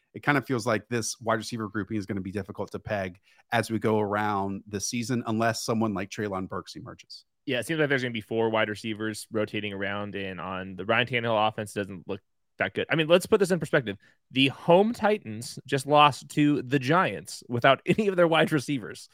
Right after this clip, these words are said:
Speaker 1: Yes.
Speaker 2: And Kayvon
Speaker 1: And,
Speaker 2: Thibodeau.
Speaker 1: or pass rushers
Speaker 2: Yeah.
Speaker 1: in Azeez
Speaker 2: They lost.
Speaker 1: Ojulari.
Speaker 2: They're oh and one at
Speaker 1: <laughs>
Speaker 2: home against the Giants.
Speaker 1: Right. The one seed from last season. So maybe our expectations for the Titans heading into this year,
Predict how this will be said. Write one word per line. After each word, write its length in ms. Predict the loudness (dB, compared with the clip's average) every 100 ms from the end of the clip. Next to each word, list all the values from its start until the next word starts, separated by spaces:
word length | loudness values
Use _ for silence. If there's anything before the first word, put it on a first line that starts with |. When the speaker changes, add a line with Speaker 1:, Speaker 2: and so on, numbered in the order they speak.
| _
Speaker 1:
Yes. 320 | -8 -8 -8 0
Speaker 2:
And 200 | 2 2
Kayvon 260 | 6 8 8
Speaker 1:
And, 120 | 6
Speaker 2:
Thibodeau. 220 | 2 6
Speaker 1:
or 160 | 8 10
pass 320 | 10 8 8
rushers 480 | 0 0 -10 -12 -4
Speaker 2:
Yeah. 140 | 0
Speaker 1:
in 60 | 0
Azeez 360 | 2 0 2 6
Speaker 2:
They 120 | 8
lost. 400 | 10 12 12 10
Speaker 1:
Ojulari. 200 | 4 6
Speaker 2:
They're 160 | 6 10
oh 180 | 10 10
and 140 | 8
one 240 | 6 2 2
at 200 | 4 6
Speaker 1:
<laughs> 20 |
Speaker 2:
home 200 | 6 6
against 220 | 4 2
the 80 | 0
Giants. 520 | 2 2 2 -6 -20 _ _
Speaker 1:
Right. 200 | -2 0
The 80 | 0
one 280 | 4 6 4
seed 300 | 2 0 0
from 140 | 2
last 240 | 2 2 0
season. 340 | -6 -6 -8 -14 _
So 160 | -8 -2
maybe 320 | 2 2 2
our 160 | 4 2
expectations 640 | 0 -8 -8 -6 -8 -10
for 60 | -10
the 80 | -8
Titans 320 | -6 -8 -10
heading 200 | -10 -10
into 180 | -12 -12
this 220 | -14 -14
year, 240 | -14 -14